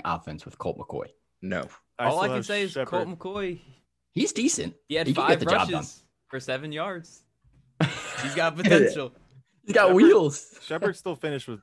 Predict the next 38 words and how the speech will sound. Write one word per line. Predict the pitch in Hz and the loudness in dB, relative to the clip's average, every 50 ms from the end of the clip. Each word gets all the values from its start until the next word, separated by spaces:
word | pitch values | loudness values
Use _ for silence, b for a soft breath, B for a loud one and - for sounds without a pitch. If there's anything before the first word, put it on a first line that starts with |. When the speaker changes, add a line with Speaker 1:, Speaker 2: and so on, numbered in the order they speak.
| _ _ | _ _
Speaker 3:
thirteen | - 123 123 120 - 127 120 110 - | -10 -8 -8 -8 -10 -12 -12 -12 -12
points, | - 110 107 107 107 - - - | -12 -12 -10 -12 -12 -14 -16 -16
and | - 107 | -14 -12
that's | 110 113 113 - | -10 -12 -12 -10
with | 113 107 101 - | -12 -12 -10 -10
Colt | - 110 104 98 | -10 -10 -10 -10
McCoy | 98 95 - - 107 104 101 101 | -12 -16 -12 -10 -8 -8 -8 -8
in | 98 95 | -10 -12
for, | - - 92 90 87 _ _ _ _ - | -14 -16 -16 -16 -18 _ _ _ _ -12
I | 90 104 110 | -10 -8 -8
don't | 110 | -8
know | 110 101 | -8 -10
how | 101 95 | -10 -10
long | 92 95 95 92 95 95 92 90 | -12 -12 -14 -16 -16 -16 -20 -20
he | 98 95 | -20 -20
was | 92 90 _ | -20 -20 _
playing, | _ - 92 87 87 87 _ _ _ | _ -20 -20 -20 -20 _ _ _ _
Speaker 1:
I | - | -10
think | - | -8
Speaker 3:
but | 156 170 | -6 -6
Speaker 1:
it | |
was, | 127 - | -6 -6
like, | 87 82 | -8 -10
the | - 76 | -10 -8
third | - - 78 73 | -8 -6 -6 -6
quarter | - 82 82 80 76 | -8 -12 -12 -12 -12
when | 76 - | -14 -14
they | - - | -16 -16
came | - - - - - | -16 -16 -16 -16 -16
in. | - - | -18 -20
So | - - 139 | -14 -10 -8
Speaker 3:
so | 139 | -6
Speaker 1:
it | 147 | -4
Speaker 3:
he's | 156 | -4
Speaker 1:
wasn't | 160 - 170 | -6 -6 -8
Speaker 3:
still | 185 175 | -8 -8
getting | 165 160 131 113 | -8 -8 -8 -10
targets, | - - 120 107 90 90 85 - _ | -8 -8 -8 -6 -8 -10 -14 -20 _